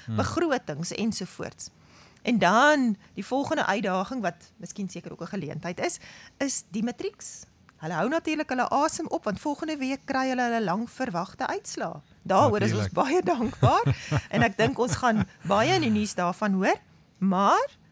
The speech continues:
Speaker 2: dis weer nie sonder omstredenheid.
Speaker 1: Ja.
Speaker 2: Ek dink as mens gaan kyk het na die persverklaringe rondom minister Angie Motshekga,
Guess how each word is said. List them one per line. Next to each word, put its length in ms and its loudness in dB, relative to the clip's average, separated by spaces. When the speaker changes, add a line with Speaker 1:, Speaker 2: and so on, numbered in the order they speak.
Speaker 2:
dis 180 -4
weer 260 -4
nie 80 -4
sonder 340 -8
omstredenheid. 720 -12
Speaker 1:
Ja. 440 0
Speaker 2:
Ek 120 -4
dink 160 0
as 80 0
mens 180 -4
gaan 140 -2
kyk 240 -2
het 100 -4
na 100 -2
die 80 -6
persverklaringe 760 -2
rondom 260 -2
minister 420 0
Angie 260 0
Motshekga, 560 -4